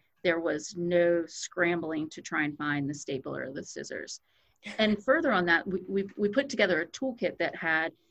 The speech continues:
scissors, it had a ruler, it had a pencil, it had, you know, glue sticks, it had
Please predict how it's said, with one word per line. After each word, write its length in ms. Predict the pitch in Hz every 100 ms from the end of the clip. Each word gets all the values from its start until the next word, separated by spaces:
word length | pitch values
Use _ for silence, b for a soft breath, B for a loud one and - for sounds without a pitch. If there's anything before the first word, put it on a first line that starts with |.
| _
scissors, 640 | - - 202 190 165 160
it 120 | 170 -
had 300 | 180 165 170
a 40 |
ruler, 420 | 160 190 185 165
it 80 | 143 156
had 140 | 165
a 60 | 165 -
pencil, 500 | 214 202 175 160 170
it 220 | 180 175
had, 400 | - 180 170 165 b b _ -
you 120 | 175
know, 180 | 170 -
glue 200 | 233 240
sticks, 460 | 233 - 165 - -
it 180 | 165 -
had 380 | 185 175 170